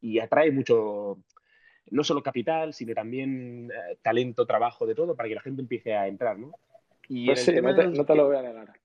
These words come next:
Speaker 2: no te lo voy a negar. Yo, yo de hecho, eh, he caído en alguna estafa, eh, todos,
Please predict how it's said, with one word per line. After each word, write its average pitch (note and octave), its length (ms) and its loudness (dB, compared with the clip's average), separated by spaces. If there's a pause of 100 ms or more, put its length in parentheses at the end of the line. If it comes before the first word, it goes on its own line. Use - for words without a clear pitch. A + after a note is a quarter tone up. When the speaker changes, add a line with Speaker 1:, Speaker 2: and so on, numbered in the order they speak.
Speaker 2:
no D#3 200 -14
te D3+ 120 -8
lo D3 60 -2
voy C#3 100 -2
a - 20 -4
negar. A#2+ 300 -10
Yo, C#3+ 160 -6
yo C3 200 -10
de D3+ 120 -4
hecho, C#3+ 460 -4 (720)
eh, B2 400 -12
he B2 80 -10
caído C#3 240 0
en C3 60 -2
alguna B2 280 -6
estafa, - 460 -12 (280)
eh, A2+ 220 -12
todos, A#2 380 -8